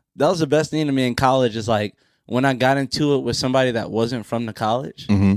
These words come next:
Speaker 1: I was like, "Bro, I can just honestly just beat your ass." Like, and when they come here,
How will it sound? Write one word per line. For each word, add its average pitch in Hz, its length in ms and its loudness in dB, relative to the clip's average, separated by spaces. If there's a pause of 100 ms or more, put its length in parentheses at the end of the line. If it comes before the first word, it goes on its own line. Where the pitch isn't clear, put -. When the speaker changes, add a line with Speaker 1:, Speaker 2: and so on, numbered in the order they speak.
(120)
Speaker 1:
I - 40 -2
was - 120 0
like, 120 200 2
"Bro, 131 120 0
I 170 120 0
can 170 100 -12
just 151 160 -4
honestly 139 440 2
just 113 220 -4
beat 113 240 0
your 104 100 -2
ass." 98 460 -8
Like, - 240 -10 (800)
and 135 160 2
when 147 120 2
they 143 120 2
come 180 280 -2
here, 117 400 0